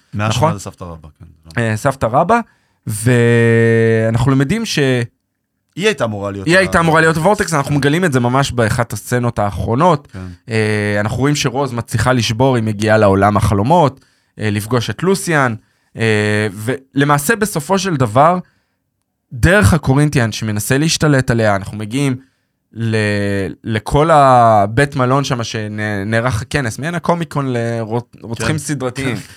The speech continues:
Speaker 2: קראו לזה הסיריאל קילר,
Speaker 1: כן.
Speaker 2: הרוצחי הקורנפלקס,
Speaker 1: כן.
Speaker 2: אה, מהבחינה הזאת, כי זה משחק מילים.
Speaker 1: סיריאלס, כן.
Speaker 2: סיריאל
Speaker 1: זה
Speaker 2: וסיריאל
Speaker 1: סגני
Speaker 2: ב-,
Speaker 1: בוקר, כן.
Speaker 2: מהבחינה הזאת. אמרנו, היה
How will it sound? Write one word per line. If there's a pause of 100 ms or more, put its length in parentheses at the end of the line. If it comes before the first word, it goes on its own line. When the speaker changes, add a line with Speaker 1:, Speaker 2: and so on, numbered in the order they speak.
(240)
Speaker 2:
קראו
לזה
הסיריאל
קילר,
Speaker 1:
כן.
Speaker 2:
הרוצחי
הקורנפלקס,
Speaker 1:
כן.
Speaker 2:
אה, (400)
מהבחינה
הזאת,
כי
זה
משחק
מילים.
Speaker 1:
סיריאלס,
כן.
Speaker 2:
סיריאל
Speaker 1:
זה
Speaker 2:
וסיריאל
Speaker 1:
סגני
Speaker 2:
ב-,
Speaker 1:
בוקר,
כן. (300)
Speaker 2:
מהבחינה
הזאת. (420)
אמרנו,
היה